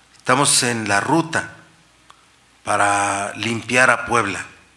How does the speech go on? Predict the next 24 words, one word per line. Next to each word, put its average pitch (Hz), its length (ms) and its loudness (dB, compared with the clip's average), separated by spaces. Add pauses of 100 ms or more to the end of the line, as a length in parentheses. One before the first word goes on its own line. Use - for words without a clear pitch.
(720)
del - 200 -6
crimen 101 400 -6 (2000)
y 117 100 -6
vamos 127 340 4
a 120 40 -2
hacer 120 280 0 (580)
esfuerzos 120 720 2
enormes 117 680 0 (520)
por 101 160 -4
seguir 107 340 -2
así. 160 540 -2 (520)
Aquí - 300 -2
en 131 80 4
la 123 100 4
capital 131 720 -2 (920)
va 110 60 6
a 113 40 2
haber 113 220 2 (400)
en 104 140 -8
esta 110 220 -2
semana 107 600 -2 (360)
acciones 107 420 -4
muy 113 160 -4
fuertes, - 720 -2